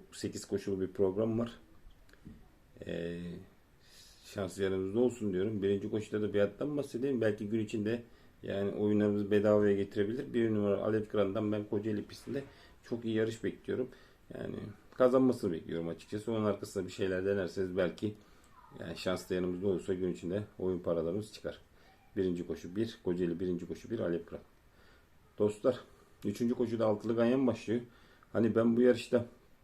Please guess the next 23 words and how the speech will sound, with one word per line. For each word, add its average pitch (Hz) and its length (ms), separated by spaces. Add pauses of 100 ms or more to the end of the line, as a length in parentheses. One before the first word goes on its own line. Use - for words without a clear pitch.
(640)
yani 92 280
dokuz 107 300
numara 117 180
arkadaşla 107 440
başlayacağım. 85 440 (520)
E, - 60
kesinlikle 117 540
çok 110 200
iyi 107 100
koşmasını 98 460
bekliyorum 107 360
ve 117 100
kazanmasını 95 560
bekliyorum. 80 360 (400)
Ufak 110 260
oyuncular 98 420
bu 101 80
atı - 160
tek 107 160
atsın. 123 280 (280)
Büyütmek 113 400
isteyen 113 280
arkadaşlar, 95 560